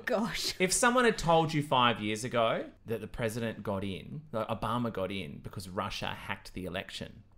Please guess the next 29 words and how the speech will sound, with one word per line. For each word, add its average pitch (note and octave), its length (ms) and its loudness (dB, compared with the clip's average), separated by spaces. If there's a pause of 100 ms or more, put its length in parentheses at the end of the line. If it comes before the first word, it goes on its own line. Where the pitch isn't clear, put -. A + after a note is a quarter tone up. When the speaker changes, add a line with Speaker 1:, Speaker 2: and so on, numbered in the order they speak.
(340)
Speaker 2:
your, A#2 360 4
my, A#2 220 -2
uh, A2+ 80 0
my C3 360 6
personally, A2+ 580 -2
my A2 180 -2
first A#2 420 2
reaction A2 360 -2
would G#2 100 -4
be, G2 380 0 (120)
"That A#2 160 0
is A2+ 160 -2
a G#2+ 420 -2
complete G2+ 600 -4
conspiracy - 640 -8
theory." A#3 180 6
Speaker 1:
Yeah, A3 120 12
that's G#3 240 4
insane. - 500 2 (260)
Speaker 2:
Yet B2 580 2 (140)
now C#3 680 2
that B2 220 0
someone G#2 800 -2 (100)
like F#2+ 500 -2
Donald G2 360 -4
Trump F#3 420 0
is A#2 140 0
in F#2+ 140 -4
charge, - 720 -6